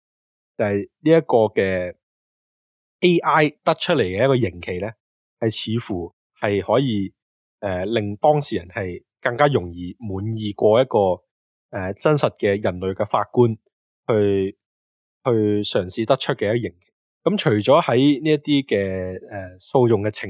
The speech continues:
序裏邊，呃，有一啲嘅地方去嘗試用A I之外呢，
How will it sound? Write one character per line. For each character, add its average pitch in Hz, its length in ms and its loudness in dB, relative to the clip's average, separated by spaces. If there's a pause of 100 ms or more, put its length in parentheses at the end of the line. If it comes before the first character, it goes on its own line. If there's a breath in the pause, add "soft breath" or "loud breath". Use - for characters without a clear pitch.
序 101 200 0
裏 101 100 0
邊， 101 340 -4 (460)
呃， 104 180 -6
有 110 120 2
一 139 40 6
啲 156 240 4
嘅 - 20 2
地 107 220 0
方 135 300 4
去 127 60 2 (300)
嘗 95 240 -4
試 104 180 -14
用 104 220 -4
A 131 120 4
I 123 200 2
之 120 240 -4
外 95 160 -6
呢， 110 100 -8